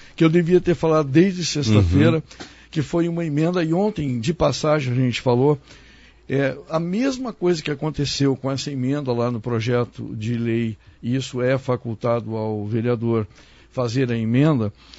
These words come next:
Speaker 1: houve uma, uma, uma mensagem do executivo fazendo uma mudança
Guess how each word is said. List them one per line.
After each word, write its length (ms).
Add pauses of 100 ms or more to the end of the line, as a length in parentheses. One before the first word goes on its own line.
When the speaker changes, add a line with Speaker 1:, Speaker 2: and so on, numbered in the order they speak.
(240)
Speaker 1:
houve 420
uma, 540
uma, 380
uma 220
mensagem 540
do 80
executivo 600
fazendo 440
uma 160
mudança 720